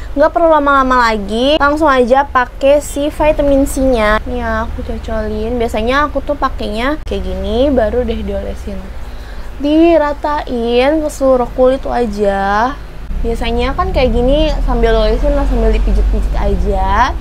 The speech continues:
Aku udah pakai sama kurang lebih dua minggu itu, aku nggak pernah ngerasa, eh, breakout ya. Kadang-kadang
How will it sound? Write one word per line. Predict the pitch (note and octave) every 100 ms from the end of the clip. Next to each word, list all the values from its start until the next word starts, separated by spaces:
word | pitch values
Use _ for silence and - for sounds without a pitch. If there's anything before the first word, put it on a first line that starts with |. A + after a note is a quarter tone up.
| - - - - -
Aku | - G#3+ D#4
udah | C#4 C#4+
pakai | B3 - A#3
sama | C4 A#3 A3+
kurang | A3+ A3 G#3+ G#3
lebih | G#3
dua | G#3
minggu | G3+ G#3+ G#3
itu, | G3 - D4 F4+ - - -
aku | - C#4 E4+ F#4
nggak | C4 -
pernah | B3 B3+ C4+ C#4
ngerasa, | C4 A#3+ A#3+ - A#3+ A#3+
eh, | - - G#3+ G3+
breakout | G#3+ - G#3+ B3
ya. | A#3 G#3+
Kadang-kadang | - A3 A3+ A3+ D4 E4